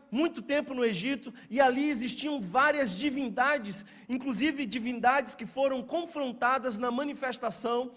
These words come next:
das dez pragas do Egito. Se você entender um pouco mais da história, vai ver que Deus estava dando sinais de que Ele era superior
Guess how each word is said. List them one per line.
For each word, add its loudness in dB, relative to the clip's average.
das 6
dez 2
pragas 2
do -8
Egito. -4
Se -8
você 2
entender 2
um -4
pouco -2
mais 2
da 0
história, -2
vai -2
ver -4
que -12
Deus -6
estava 0
dando 2
sinais -2
de -4
que -6
Ele 2
era 0
superior 2